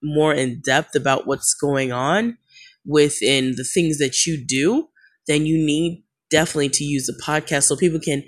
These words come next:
hear your heart. They can hear who you are and open up and be, you can be that inspiration for them.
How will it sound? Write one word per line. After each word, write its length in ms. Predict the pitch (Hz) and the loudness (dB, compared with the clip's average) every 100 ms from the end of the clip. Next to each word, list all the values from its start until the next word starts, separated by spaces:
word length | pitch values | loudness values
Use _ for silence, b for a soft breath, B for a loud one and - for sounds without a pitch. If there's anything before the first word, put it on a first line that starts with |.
| B B B | B B B
hear 280 | - - 196 | -6 4 4
your 280 | 185 156 143 | 6 2 0
heart. 420 | - 147 127 - | -2 0 0 0
They 80 | 160 | -2
can 160 | 151 143 | -2 -2
hear 400 | 151 165 170 185 | -2 2 2 4
who 80 | 180 | 2
you 260 | 151 143 | 0 -2
are 400 | 123 135 151 175 B B B B | -2 0 0 -2 B B B B
and 240 | 147 139 - | -2 -2 -2
open 360 | 151 156 170 147 | 2 4 4 2
up 320 | 143 165 - _ _ - | 2 0 -4 _ _ -4
and 320 | 156 143 127 - _ _ _ - 147 | 0 0 -2 -8 _ _ _ -16 -8
be, 420 | 165 165 160 - 147 | -6 -4 -4 -6 -2
you 180 | 185 208 | 0 0
can 220 | 196 156 | 0 0
be 180 | 165 156 | -2 2
that 220 | 147 143 | 2 2
inspiration 720 | 151 - - 147 151 - 139 | 0 0 0 0 0 -2 -4
for 260 | - 139 127 | -6 -6 -6
them. 500 | 131 147 135 - | -2 -2 -2 -4